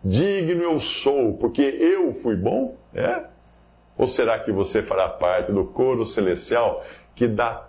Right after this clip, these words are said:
toda a glória ao Cordeiro e à sua obra consumada?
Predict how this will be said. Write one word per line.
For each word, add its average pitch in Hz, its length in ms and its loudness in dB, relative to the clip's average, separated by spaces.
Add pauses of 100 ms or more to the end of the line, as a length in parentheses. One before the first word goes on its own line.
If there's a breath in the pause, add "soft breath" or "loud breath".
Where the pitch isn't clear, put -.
toda 160 440 2
a 120 80 0
glória 113 560 2
ao 113 200 0
Cordeiro 107 920 2
e 92 100 2
à 90 60 -2
sua 92 240 -2
obra 85 280 2
consumada? 87 840 -4